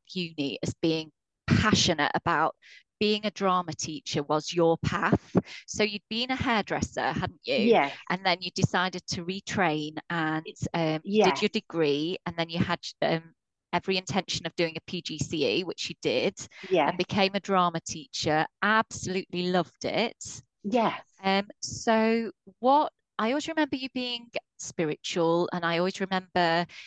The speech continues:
Speaker 1: you, I always remember there being crystals around and things like that.
Speaker 2: Yeah.
Speaker 1: But what was it that made you think,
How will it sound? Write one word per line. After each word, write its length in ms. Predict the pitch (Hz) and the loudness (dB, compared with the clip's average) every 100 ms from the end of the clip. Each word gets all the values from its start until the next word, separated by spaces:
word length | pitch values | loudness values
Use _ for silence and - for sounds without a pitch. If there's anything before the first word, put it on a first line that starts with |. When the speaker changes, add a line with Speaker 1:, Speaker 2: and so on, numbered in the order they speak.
| - _ | -20 _
Speaker 1:
you, 280 | 160 165 165 | -10 -8 -2
I 140 | 170 | 2
always 200 | 165 175 | 2 0
remember 280 | 180 180 175 | -2 -4 -2
there 140 | 170 170 | 0 0
being 240 | 170 160 | -2 -6
crystals 840 | - - - - 156 156 151 147 - | -12 -4 -4 -2 -4 -2 -4 -4 -4
around 580 | 147 151 147 151 156 160 | -2 -2 -2 -4 -6 -10
and 120 | 160 - | -8 -8
things 260 | 165 - | -10 -4
like 200 | 160 156 | -2 0
that. 300 | 160 151 139 - 208 | 0 0 -2 -6 -4
Speaker 2:
Yeah. 260 | 180 151 151 | 0 0 2
Speaker 1:
But 140 | 220 - | 2 2
what 520 | 190 190 214 269 - - 196 | 0 -2 4 4 4 -2 _
was 320 | 208 233 220 156 | 0 2 2 0
it 240 | 135 131 - - | 0 -2 -8 -4
that 140 | 175 - - | -4 -4 -4
made 300 | 185 185 - | -4 -4 -6
you 100 | 185 - | -8 0
think, 300 | 185 175 175 | 2 2 -2